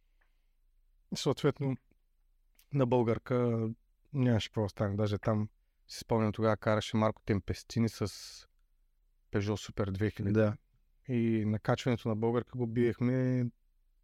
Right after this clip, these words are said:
Speaker 1: две-три секунди. Което беше абсурдно, нали, някакъв стар киткар тук, новото Super две хиляди. Съответно, оттам нататък по хлъзгавите отсечки всичко свършваше с тия гумички.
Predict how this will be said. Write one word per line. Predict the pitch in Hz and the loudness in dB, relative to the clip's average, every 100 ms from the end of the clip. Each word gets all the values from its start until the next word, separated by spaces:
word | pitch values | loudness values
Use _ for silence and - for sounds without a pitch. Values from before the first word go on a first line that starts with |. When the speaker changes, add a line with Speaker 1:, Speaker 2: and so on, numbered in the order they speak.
| _ _ _ | _ _ _
Speaker 1:
две-три | 123 113 113 - 117 | -2 2 2 2 -2
секунди. | - - 135 143 120 _ _ _ _ _ _ _ _ _ _ _ | -2 -4 -2 -2 -8 _ _ _ _ _ _ _ _ _ _ _
Което | - 113 113 | -2 0 0
беше | 110 - | 0 0
абсурдно, | 110 - 131 131 | -2 -2 0 2
нали, | 117 104 | 2 2
някакъв | 101 - 104 | 0 -2 -6
стар | - 107 | 0 0
киткар | - - - 113 | 0 -16 0 0
тук, | 107 - - 104 95 _ | 0 -6 -4 -4 -4 _
новото | 120 101 98 - | -2 0 -2 -6
Super | - - 95 | -8 -4 -4
две | 101 | -4
хиляди. | - - | -10 -16
Съответно, | - 277 - 247 - | -8 -8 -4 -4 -2
оттам | 202 214 202 | -2 2 0
нататък | 170 180 - 180 - _ _ _ _ _ | 2 0 0 -6 -6 _ _ _ _ _
по | |
хлъзгавите | - 202 175 180 - | 2 2 4 2 2
отсечки | 156 180 - | 2 2 0
всичко | - 170 - | -2 -2 -2
свършваше | - 175 143 101 | 2 2 2 -4
с | - 117 | -4 -6
тия | - 120 | 0 0
гумички. | 113 120 - - | 2 0 0 -2